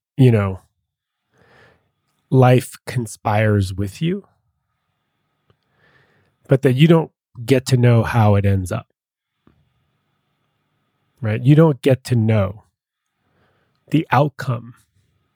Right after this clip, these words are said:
of your life and your love life. How could you?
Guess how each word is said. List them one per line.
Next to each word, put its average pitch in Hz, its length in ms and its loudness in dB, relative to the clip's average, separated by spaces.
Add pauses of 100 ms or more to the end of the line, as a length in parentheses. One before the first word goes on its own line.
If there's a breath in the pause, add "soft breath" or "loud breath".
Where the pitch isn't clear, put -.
of 117 160 2
your 160 140 4
life 160 520 -6 (140)
and 135 160 4
your 147 140 6
love 180 200 2
life. 104 220 -4
How 170 140 -4
could 151 360 -8
you? 90 160 -14